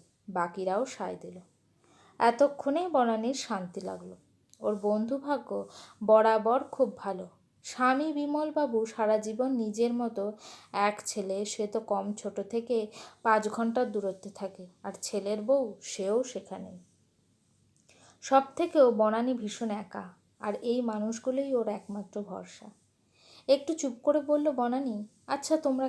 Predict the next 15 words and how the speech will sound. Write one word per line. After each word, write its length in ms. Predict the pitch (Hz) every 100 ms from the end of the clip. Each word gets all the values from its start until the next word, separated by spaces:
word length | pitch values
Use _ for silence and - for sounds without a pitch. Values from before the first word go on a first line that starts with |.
| 262
খেয়ে 280 | - 240 226
নাও 260 | 214 190
গিয়ে, 260 | 180 190 -
একটু 260 | 220 - 254
পরে 320 | 240 214 226
কন্যাযাত্রীরাও 840 | 254 220 202 208 202 196 - 214 247
ঢুকে 280 | 247 185 180
পড়বে, 280 | 180 175 - - _ _ - - -
ওরা 200 | 208 208
তো 140 | 202 294
সকালেই 520 | - 220 226 240 269
এসেছে, 560 | 233 226 254 294 233 208 _ _ _ _ -
দেবপ্রিয়া 760 | 220 247 269 285 - 311 320
লজে 380 | 294 226 208 247
উঠেছে, 480 | 208 202 185 196